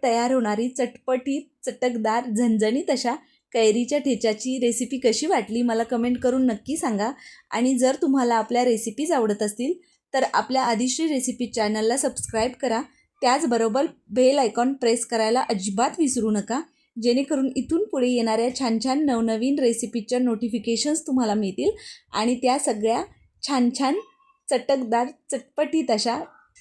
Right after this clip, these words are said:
रेसिपीज तुम्हाला ट्राय करून बघता येतील. चला तर मग पटकन या कैरीच्या ठेच्याच्या रेसिपीला लाईक करा,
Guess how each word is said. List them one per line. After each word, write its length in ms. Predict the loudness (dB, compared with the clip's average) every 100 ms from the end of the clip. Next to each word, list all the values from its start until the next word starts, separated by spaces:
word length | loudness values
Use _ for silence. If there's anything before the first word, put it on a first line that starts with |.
| -6
रेसिपीज 600 | 2 2 2 -2 0 0 0
तुम्हाला 280 | 2 2 2
ट्राय 300 | 2 2 2
करून 260 | 0 2
बघता 260 | 0 -2 -4
येतील. 240 | -4 -6 -8 -16 _ -2
चला 180 | 0 2
तर 80 | 2
मग 240 | 2 2 0 -6 _ _ _ _ _ -20 _ _ _
पटकन 440 | -6 -4 0 2
या 220 | 4 2 0 -4 _ _ _ 4
कैरीच्या 440 | 6 6 2 0
ठेच्याच्या 500 | 2 0 0 0 2
रेसिपीला 460 | 2 0 0 2 4
लाईक 300 | 4 2 0
करा, 200 | 0 0